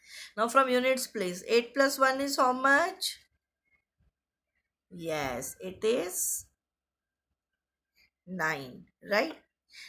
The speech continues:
Now we will take tens place. Now we will add tens place number.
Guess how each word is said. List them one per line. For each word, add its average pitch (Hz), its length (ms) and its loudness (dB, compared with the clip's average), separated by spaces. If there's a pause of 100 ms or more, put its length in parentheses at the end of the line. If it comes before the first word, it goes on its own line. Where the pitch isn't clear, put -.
(160)
Now 247 160 6
we 254 160 0
will 247 200 0
take 262 420 2 (480)
tens 233 400 0
place. 160 280 -12
Now 208 140 0
we 226 120 2
will 233 180 0
add 220 200 2
tens 214 360 0
place 185 340 -6
number. 147 460 -10